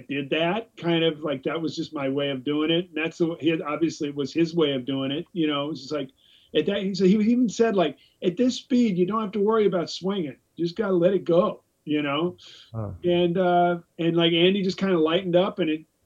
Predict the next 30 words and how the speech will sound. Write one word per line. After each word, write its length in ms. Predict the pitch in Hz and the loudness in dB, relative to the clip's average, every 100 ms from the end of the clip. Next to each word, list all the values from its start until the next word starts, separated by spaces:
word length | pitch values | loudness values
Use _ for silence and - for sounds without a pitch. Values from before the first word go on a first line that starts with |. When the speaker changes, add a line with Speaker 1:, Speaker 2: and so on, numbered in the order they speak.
| - | 4
Speaker 1:
it 100 | 185 | 6
even 240 | 214 202 | 6 4
got 240 | 180 160 175 | 2 2 4
better, 260 | 196 139 | 4 2
but 180 | 123 156 | 0 2
it 80 | 190 | 2
was 120 | 151 | 0
great 260 | 175 185 185 | 2 2 2
before 340 | - 165 208 | -4 0 0
<laughs> 0 | |
that, 520 | 180 135 - - 180 240 | 0 -6 -10 -12 -8 -2
you 260 | 196 180 | 4 6
know? 140 | 170 - - 101 - - | 6 0 -6 -10 -10 -10
Speaker 2:
Yeah, 360 | 110 - 107 104 104 | -12 -8 -6 -6 -8
yeah. 60 | 170 | -8
Speaker 1:
A-, 60 | - 190 | -6 -2
and, 300 | 165 165 165 | 0 0 0
um, 420 | 175 165 160 156 _ _ _ _ - _ - - - | 0 0 -4 -10 _ _ _ _ -20 _ -20 -20 -2
and 160 | 175 180 | 0 2
then 160 | 202 190 | 0 -2
Shelley 380 | - 220 254 | 2 4 4
took 160 | 254 240 | 2 0
a 40 | 220 | 0
liking 420 | 196 240 269 202 | 0 -2 -2 -2
to 140 | 190 | 2
me, 200 | 185 180 | 4 4
and 100 | 180 | 2
I 160 | 175 175 | 2 -2
ended 220 | 220 208 | 0 0
up 180 | 196 - | 0 -2